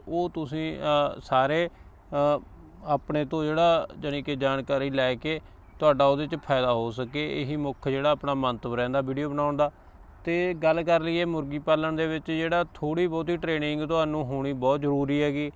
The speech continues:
ਉਹ ਚਾਹੇ ਤੁਸੀਂ ਵੀਡੀਓ ਰਾਹੀਂ ਲੈ ਰਹੇ ਹੋ, ਚਾਹੇ ਤੁਸੀਂ ਲਾਈਵ ਜਾ ਕੇ ਲੈ ਰਹੇ ਹੋ। ਉਹਦਾ ਕਾਰਨ ਕੀ ਹੁੰਦਾ, ਕਿਉਂਕਿ ਮੁਰਗੀਆਂ ਦੇ ਵਿੱਚ ਕਾਫੀ ਸਾਰੀਆਂ ਸਮੱਸਿਆਵਾਂ ਆਉਂਦੀਆਂ ਨੇਗੀਆਂ। ਇੱਕ ਤਾਂ ਜਿਹੜਾ ਮੁੱਖ ਜਿਹੜਾ ਇਹਨਾਂ ਦਾ ਟੈਂਪਰੇਚਰ ਕੰਟਰੋਲ ਆਪਾਂ ਨੂੰ ਕਾਫੀ ਰੱਖਣਾ ਪੈਂਦਾ ਗਾ।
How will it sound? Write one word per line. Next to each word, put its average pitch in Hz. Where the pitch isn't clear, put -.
ਉਹ 156
ਚਾਹੇ 156
ਤੁਸੀਂ 156
ਵੀਡੀਓ 139
ਰਾਹੀਂ 151
ਲੈ 143
ਰਹੇ 143
ਹੋ, 143
ਚਾਹੇ 139
ਤੁਸੀਂ 139
ਲਾਈਵ 120
ਜਾ 135
ਕੇ 135
ਲੈ 139
ਰਹੇ 139
ਹੋ। 147
ਉਹਦਾ 175
ਕਾਰਨ 165
ਕੀ 160
ਹੁੰਦਾ, 160
ਕਿਉਂਕਿ 165
ਮੁਰਗੀਆਂ 156
ਦੇ 156
ਵਿੱਚ 151
ਕਾਫੀ 151
ਸਾਰੀਆਂ 147
ਸਮੱਸਿਆਵਾਂ 139
ਆਉਂਦੀਆਂ 135
ਨੇਗੀਆਂ। 143
ਇੱਕ 147
ਤਾਂ 160
ਜਿਹੜਾ 165
ਮੁੱਖ 156
ਜਿਹੜਾ 156
ਇਹਨਾਂ 160
ਦਾ 165
ਟੈਂਪਰੇਚਰ 147
ਕੰਟਰੋਲ 139
ਆਪਾਂ 143
ਨੂੰ 139
ਕਾਫੀ 143
ਰੱਖਣਾ 143
ਪੈਂਦਾ 135
ਗਾ। 151